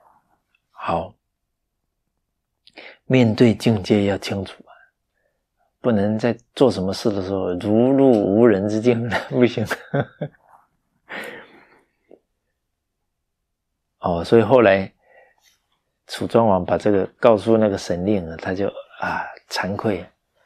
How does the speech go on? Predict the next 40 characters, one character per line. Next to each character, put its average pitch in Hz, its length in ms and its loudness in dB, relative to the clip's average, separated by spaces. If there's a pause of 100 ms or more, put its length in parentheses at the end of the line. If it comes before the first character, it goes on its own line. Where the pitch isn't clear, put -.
(120)
做 113 160 2
宰 95 200 0
相 113 200 0
那 113 80 2
么 104 100 2
多 107 240 4
年 90 180 -4
都 101 100 -6
没 104 100 -4
有 101 60 -4
推 - 200 -6
荐 92 220 -2
人， - 180 -18 (1400)
后 - 160 -6
来 92 140 0
就 95 180 0
推 - 300 -2
荐 98 200 2
孙 - 240 -4
叔 95 240 -8
敖 80 120 -4
了， - 80 -14 (220)
楚 - 200 -10
国 - 180 -10
就 107 120 -8
大 92 280 -4
治 - 180 -14
了。 - 200 -18 (960)
所 - 200 -12
以 92 120 -6
楚 113 300 2
国 120 180 6
大 139 220 6
治， 113 600 0 (800)
樊 135 440 2
姬 139 300 4
之 127 120 2
功 120 320 2
也。 85 340 -6 (580)
<laughs> 123 140 -8